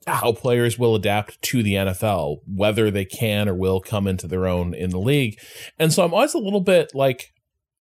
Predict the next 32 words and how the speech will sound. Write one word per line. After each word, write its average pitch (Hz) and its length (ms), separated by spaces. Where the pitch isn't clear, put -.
I 139 460
tend 196 380
to 208 120
think 160 420
that 131 260
you 135 100
should 156 100
always 220 140
be 262 100
a 190 40
bit 170 160
modest 95 720
about 110 640
your 107 220
ability 101 720
to - 280
totally 110 440
plan 98 480
for 98 320
the 92 80
future 104 400
and, 98 140
like, 87 180
lay 90 240
foundations, 131 720
'cause 110 220
the 107 80
nature 127 340
of 110 120
football 95 420
is 90 120
that, 92 220